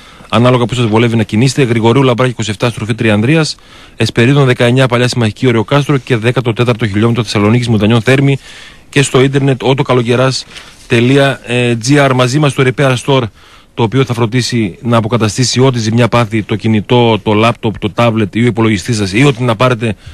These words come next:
αξεσουάρ για κινητό, τάμπλετ κτλ, hands free, φορτιστές και όλα τα, τα gadget. Και εδώ τρία καταστήματα, Βενιζέλου έντεκα στο κέντρο, Βασιλής Όλγας εκατόν σαράντα και στην Τούμπα Επιδαύρου πέντε με Γρηγορείου Λαμπράκη και στο repairstore.gr. Και όπως κάθε μέρα,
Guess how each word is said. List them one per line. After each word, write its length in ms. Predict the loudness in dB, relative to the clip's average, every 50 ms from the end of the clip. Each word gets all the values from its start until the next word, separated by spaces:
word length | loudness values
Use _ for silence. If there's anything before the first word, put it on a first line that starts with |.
| -20 -20 -20 -20 -16 -6
αξεσουάρ 540 | -4 -2 -2 0 -2 0 2 2 4 4 2
για 120 | 2 0 -2
κινητό, 460 | -2 0 0 0 0 0 0 0 0
τάμπλετ 320 | 0 0 0 0 -2 -4 -6
κτλ, 160 | -4 -4 -4 -4 -2
hands 460 | -2 -2 -2 0 -2 -4 -4 -4 -2
free, 140 | -2 -2 0 -2
φορτιστές 600 | -2 -4 -4 -6 -6 -2 -2 -2 -2 -2 -6 -14 -18 -20 -20 -20 -20 -20 _ -2
και 80 | 0
όλα 220 | 2 2 2 2 0
τα, 600 | 0 2 2 2 2 2 0 0 0 0 -2 -2 -2
τα 140 | -2 -4 0 2
gadget. 240 | 2 2 2 0 -2 -2 -2
Και 100 | -2 0
εδώ 120 | 0 0
τρία 160 | 0 0 0
καταστήματα, 540 | 0 0 -2 -2 0 0 0 0 0 0 0
Βενιζέλου 460 | 0 0 0 0 2 2 2 2 2
έντεκα 240 | 0 0 -2 -4 -6
στο 100 | -6 -6
κέντρο, 400 | -4 -2 -2 -2 0 -2 -2 -4 -6 -12 -20 -20 -20 -20 -18 -12 -4
Βασιλής 500 | -2 -2 -2 0 2 2 2 2 2 0
Όλγας 240 | 0 0 0 -2 -4
εκατόν 220 | -4 -4 -4 -2
σαράντα 380 | 0 0 2 2 2 0 0 -2
και 140 | 0 0
στην 160 | 0 0 0 0
Τούμπα 200 | 0 0 0 0
Επιδαύρου 420 | 0 0 0 0 0 0 0 -2
πέντε 220 | -2 0 0 2 2
με 120 | 2 0
Γρηγορείου 360 | 0 0 0 0 2 2 2
Λαμπράκη 480 | 2 0 0 2 0 0 0 -2 -6 -8 -8 -12 -20 -20 -20 -20 -6
και 120 | -2 -2 0
στο 140 | 2 0 0
repairstore.gr. 1300 | 0 0 0 0 0 0 0 -2 -2 -2 -2 -2 -2 -4 -4 -2 0 2 0 0 0 -2 0 0 0 0 0
Και 80 | -2 -2
όπως 160 | -2 -2 -2 -2
κάθε 220 | -2 -2 0 0
μέρα, 320 | 0 2 2 2 0 0